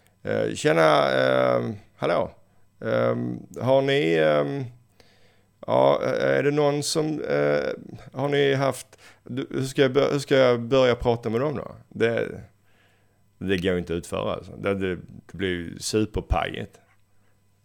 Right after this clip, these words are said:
Precis lika pajigt som det hade blivit om fastighetsägaren själv går ner och ställer sig och ska göra det. Men det finns ju inget annat sätt att göra av det på, va?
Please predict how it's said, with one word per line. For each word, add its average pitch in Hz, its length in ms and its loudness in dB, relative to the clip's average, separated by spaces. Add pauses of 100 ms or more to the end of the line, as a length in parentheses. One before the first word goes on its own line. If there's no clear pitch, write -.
(380)
Precis 156 380 4
lika 131 220 2
pajigt 113 380 6
som 98 100 -6
det 95 60 -4
hade 101 120 -2
blivit 95 340 -2
om 92 80 -12
fastighetsägaren 85 680 -4
själv 117 240 -2
går 90 100 -6
ner 92 100 -8
och 90 80 -12
ställer - 220 -12
sig 90 140 -8
och - 60 -12
ska - 120 -16
göra 85 200 -12
det. - 60 -18 (1500)
Men 131 160 4 (180)
det 127 100 -2
finns 143 240 6
ju 139 60 4
inget 147 180 6
annat 135 220 6
sätt 123 120 2
att 98 120 -4
göra 87 240 2
av 95 300 2
det 107 100 0
på, - 120 -2
va? - 320 -6